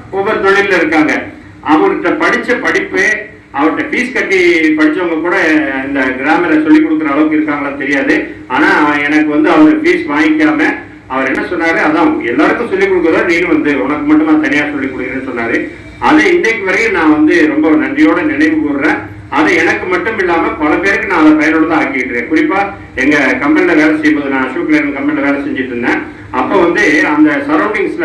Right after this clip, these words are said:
வில்லேஜஸ்ல இருக்க டீச்சர்ஸுகளுக்கெல்லாம் பாடம் நடத்துறதுக்கு ஏற்பாடு பண்ணியிருக்காங்க. அங்க வந்து அந்த, அஹ், பிள்ளைகளுக்கு நல்லா நடத்துறதுக்காக அவங்களுக்கு எக்ஸ்ட்ரா கோச்சிங் கொடுக்குறாங்க. அந்த டீச்சர்ஸுகளுக்கு கூட இங்கிலீஷ் கிராமர் சொல்லி கொடுக்கறதுக்காக ஒரு ஒன் வீக் என்னை வந்து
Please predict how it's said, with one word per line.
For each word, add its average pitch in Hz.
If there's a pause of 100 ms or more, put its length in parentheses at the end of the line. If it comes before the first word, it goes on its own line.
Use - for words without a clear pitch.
வில்லேஜஸ்ல 208
இருக்க 156
டீச்சர்ஸுகளுக்கெல்லாம் 156 (300)
பாடம் 156
நடத்துறதுக்கு 151 (440)
ஏற்பாடு 156
பண்ணியிருக்காங்க. 135
அங்க 123
வந்து 156
அந்த, 131 (280)
அஹ், 117
பிள்ளைகளுக்கு 170
நல்லா 156
நடத்துறதுக்காக 151
அவங்களுக்கு 208
எக்ஸ்ட்ரா 196
கோச்சிங் 160
கொடுக்குறாங்க. 151 (340)
அந்த 131
டீச்சர்ஸுகளுக்கு 202
கூட 151
இங்கிலீஷ் 156
கிராமர் 156
சொல்லி 156
கொடுக்கறதுக்காக 143
ஒரு 151
ஒன் 147
வீக் 175
என்னை 147
வந்து 143